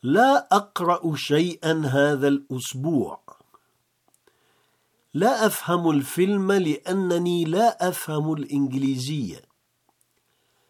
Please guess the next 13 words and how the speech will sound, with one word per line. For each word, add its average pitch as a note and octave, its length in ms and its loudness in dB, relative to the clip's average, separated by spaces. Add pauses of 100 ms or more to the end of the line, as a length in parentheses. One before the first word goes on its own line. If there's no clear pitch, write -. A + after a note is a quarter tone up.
(380)
لا F3+ 720 4
أتعلم E3+ 920 2
غير D#3+ 680 2
العربية. B2+ 920 0 (1700)
لا E3+ 400 2
أسافر D#3+ 800 0 (100)
أبدًا D#3 760 0 (220)
إلى C3+ 220 2
الخارج. B2 1080 -4 (1500)
لا D3 500 2
أركب D3 680 0
الطائرة D3 880 -2
أبدًا. C3 680 -2